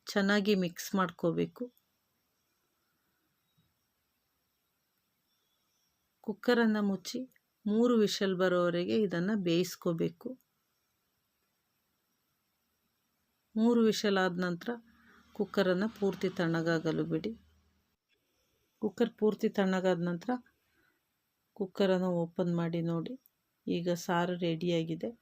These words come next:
ಇದಕ್ಕೆ ಒಂದು ಒಗ್ಗರಣೆ ಹಾಕುವ. ಒಂದು ಪ್ಯಾನ್ಗೆ ನಾಲ್ಕು ಟೀ ಸ್ಪೂನ್ ಎಣ್ಣೆ ಹಾಕಿ,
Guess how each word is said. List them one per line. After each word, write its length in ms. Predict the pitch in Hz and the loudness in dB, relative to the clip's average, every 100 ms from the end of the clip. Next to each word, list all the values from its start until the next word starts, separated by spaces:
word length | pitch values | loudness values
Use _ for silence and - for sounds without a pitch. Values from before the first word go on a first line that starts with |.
| - | -10
ಇದಕ್ಕೆ 260 | 180 - | -10 -4
ಒಂದು 220 | 180 175 175 | -2 0 -2
ಒಗ್ಗರಣೆ 460 | 175 185 196 190 | -2 -2 0 0
ಹಾಕುವ. 460 | 180 160 - - 240 - - - - - - - | 0 -2 -4 -6 -6 -14 -20 -20 -20 -20 -12 -4
ಒಂದು 240 | 202 - | -4 0
ಪ್ಯಾನ್ಗೆ 380 | 196 196 220 226 | 0 0 0 0
ನಾಲ್ಕು 440 | 208 180 190 190 | 0 0 -2 -4
ಟೀ 80 | 208 | -6
ಸ್ಪೂನ್ 320 | 196 - 196 | -8 -8 -4
ಎಣ್ಣೆ 300 | 185 175 175 | -4 -4 -4
ಹಾಕಿ, 360 | 185 175 - | -4 -6 -10